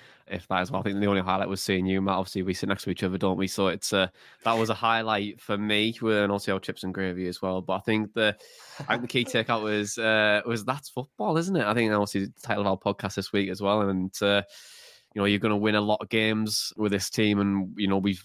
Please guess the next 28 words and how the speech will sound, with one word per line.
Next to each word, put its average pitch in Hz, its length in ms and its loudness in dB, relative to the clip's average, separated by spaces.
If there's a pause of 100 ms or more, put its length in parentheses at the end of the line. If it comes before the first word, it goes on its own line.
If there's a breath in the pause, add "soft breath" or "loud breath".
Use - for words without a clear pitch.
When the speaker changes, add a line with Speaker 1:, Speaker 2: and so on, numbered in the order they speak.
(120)
Speaker 1:
we've 104 160 0
seen 104 300 2
the 92 60 2
best - 420 -4
of 101 160 -4
Borough 110 400 2
over 104 100 0
the 104 80 0
last 101 280 -2
couple 107 200 -4
of 104 60 -2
weeks. 110 260 0
We've 104 160 -2
also 110 260 0
seen 107 400 0
probably 120 280 -4
the 120 80 -4
worst 120 480 0
of 101 120 -6
us. 95 220 -4 (320 soft breath)
And 95 260 0
I 98 60 -2
think 113 260 0
when 107 160 2
you 101 100 2
look - 180 -2
at 101 100 0
our, 98 380 0